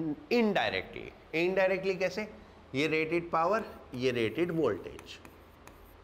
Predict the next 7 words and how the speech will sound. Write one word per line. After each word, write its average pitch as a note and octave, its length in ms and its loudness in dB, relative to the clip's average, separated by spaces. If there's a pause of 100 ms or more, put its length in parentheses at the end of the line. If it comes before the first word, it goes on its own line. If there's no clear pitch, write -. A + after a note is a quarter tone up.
(1700)
ये B2+ 140 2
रेटेड A#2+ 420 -2 (180)
वोल्टेज, G#2 720 -4 (480)
राइट। D#3 240 -6 (1080)
पावर G#3+ 360 4
होती E3+ 360 2
है F3+ 320 -2